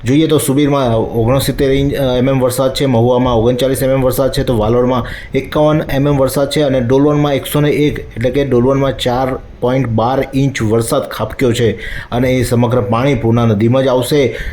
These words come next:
વાલોડનું પાણી પણ પૂર્ણા નદીમાં આવશે, એટલે તમામ નદીઓમાં અત્યારે હાલમાં નદીની જે જળસ્તર છે તે અઢાર ફૂટ પર પહોંચ્યું છે અને જે આ પા-, અત્યારે હાલમાં વરસાદ વરસ્યો છે સવારે છ વાગ્યાથી,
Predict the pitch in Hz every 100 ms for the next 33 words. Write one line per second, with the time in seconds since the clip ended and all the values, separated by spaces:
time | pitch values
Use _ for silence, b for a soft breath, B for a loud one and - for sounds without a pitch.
0 | B 113 117 156 175 151 131 139 131 131
1 | 127 131 127 127 127 123 120 139 120 120
2 | 117 135 139 123 120 127 127 120 127 120
3 | 120 123 120 117 127 120 123 117 - 113
4 | 120 123 135 120 151 - B B - -
5 | 151 180 180 151 151 156 143 147 147 151
6 | 147 135 127 135 117 117 117 117 135 113
7 | 120 135 135 113 120 160 147 131 143 139
8 | 127 - 151 151 123 127 123 123 127 131
9 | 143 131